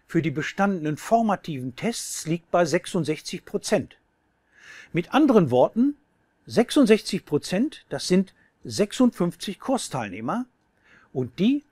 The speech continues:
hatten den Wissenstest vor der Präsenzphase bestanden.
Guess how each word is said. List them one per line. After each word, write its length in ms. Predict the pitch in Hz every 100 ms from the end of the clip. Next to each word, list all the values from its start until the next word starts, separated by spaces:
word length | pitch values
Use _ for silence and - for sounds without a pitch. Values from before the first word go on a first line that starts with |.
| _ _
hatten 340 | - 175 208
den 240 | 139 120 113
Wissenstest 640 | - 220 - 190 190 -
vor 240 | - 143
der 80 | 156
Präsenzphase 800 | 165 190 151 113 110 - 120 127
bestanden. 680 | 160 202 - 190 110 73 -